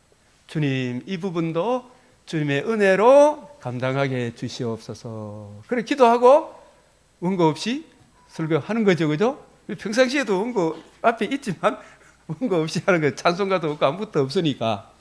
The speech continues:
당황이 되지만 순간순간 누구를 의뢰해야 된다? 주님을 의뢰해라.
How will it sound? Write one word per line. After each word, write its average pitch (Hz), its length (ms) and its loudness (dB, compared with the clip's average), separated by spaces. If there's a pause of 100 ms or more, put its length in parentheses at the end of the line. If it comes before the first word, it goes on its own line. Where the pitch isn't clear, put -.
(500)
당황이 156 420 0
되지만 127 600 -6 (680)
순간순간 247 1160 4 (180)
누구를 175 360 0
의뢰해야 156 340 0
된다? 151 520 0 (460)
주님을 127 580 -2 (680)
의뢰해라. 110 1200 -2